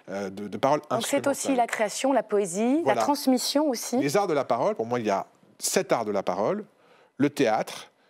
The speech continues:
Speaker 1: le récit, la poésie, qui sont des arts de création, une parole qui se formule, qui s'adresse, qui se raconte,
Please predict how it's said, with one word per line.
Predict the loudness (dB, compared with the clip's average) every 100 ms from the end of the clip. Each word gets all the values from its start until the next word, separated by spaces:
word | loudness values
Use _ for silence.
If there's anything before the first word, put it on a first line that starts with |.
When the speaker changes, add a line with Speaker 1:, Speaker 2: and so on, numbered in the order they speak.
| _
Speaker 1:
le | 0 2
récit, | 2 0 -2 -6 -10 _ _ -4
la | -2
poésie, | 0 0 -2 -6 -6
qui | -6
sont | -4 0
des | 0
arts | 0
de | -2
création, | 0 0 2 -2 -4 -6
une | -4
parole | -2 0 -2
qui | -4
se | -4 -2
formule, | 0 -2 -4 -8
qui | -8 -4
s'adresse, | -2 0 -2 -2 -10
qui | -10
se | -4
raconte, | -4 -4 -8 -14